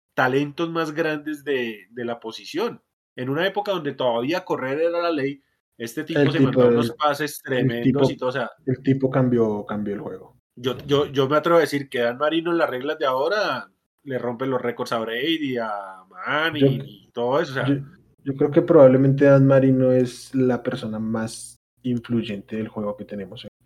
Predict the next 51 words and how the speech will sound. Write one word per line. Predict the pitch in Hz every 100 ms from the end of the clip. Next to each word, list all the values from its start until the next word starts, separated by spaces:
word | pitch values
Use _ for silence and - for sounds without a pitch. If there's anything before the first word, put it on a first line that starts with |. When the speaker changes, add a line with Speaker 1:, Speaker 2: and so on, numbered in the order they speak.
| 113
Speaker 2:
Es, | 104 117
este | 113 110 -
tipo | 120 123
Speaker 1:
Al | 143
juego | 156 302
Speaker 2:
cambió | 220
Speaker 1:
ahora | -
Speaker 2:
las | 120
Speaker 1:
sí, | 120
Speaker 2:
reglas | 120 -
Speaker 1:
total. | 127 147 -
Speaker 2:
del, | -
el | - - - _
tipo | 127 127
cambió | 131 123 117
las | 113 117
reglas | 110
del | 110 -
Speaker 1:
Entonces, | - 240 233
Speaker 2:
juego. | - _ _ -
Speaker 1:
entonces | 147 180 202
ese | 214
cuento | 214 208 214
que | 202
dicen | 160 147 190
de | 190
que | 175
va | 143
a | 139
volver | 170 175 190
y | 185
todo, | 185
yo |
digo, | 160 131 107
"Venga, | 98 139 127 - _ _
es | _
que | 101
la | 123
ventana | 131 98 101
del | 110
Super | 135 117
Bowl, | 92 98 110 - - _ _
como | 107 104
se | 110
te | -
abre | 95 98
rápido, | 117 143 226
se | 226
te | 147
cierra | 131 117 113
rápido". | 131 - 190 113